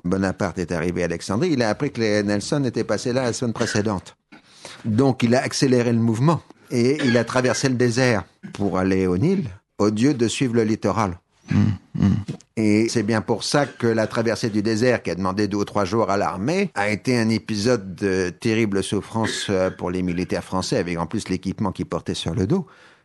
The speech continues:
Speaker 1: C'était une improvisation de Bonaparte et non pas, euh, le plan primitif.
Speaker 2: Quelle est la situation politique de l'Égypte à cette époque ?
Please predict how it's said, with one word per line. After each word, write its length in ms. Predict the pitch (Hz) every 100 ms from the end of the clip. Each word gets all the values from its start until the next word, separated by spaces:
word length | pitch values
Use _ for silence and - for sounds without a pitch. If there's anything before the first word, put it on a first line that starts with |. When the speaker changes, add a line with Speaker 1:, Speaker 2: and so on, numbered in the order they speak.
| -
Speaker 1:
C'était 300 | 104 117 120
une 220 | 98 90
improvisation 640 | 87 110 98 95 87 - 98
de 80 |
Bonaparte 720 | 90 90 87 - 123 - - - -
et 140 | 90
non 220 | 90 82
pas, 480 | 80 113 107 101 82
euh, 100 | 82 82 - -
le 160 | 98
plan 220 | 80 107
primitif. 640 | 98 101 104 - 98 - - - - -
Speaker 2:
Quelle 160 | 175 185
est 60 |
la 120 | 143
situation 580 | 117 - 127 123 110 120
politique 400 | 107 104 101 -
de 80 | 98
l'Égypte 520 | 95 92 87 85 -
à 40 | 85
cette 240 | 95 -
époque ? 460 | - - - -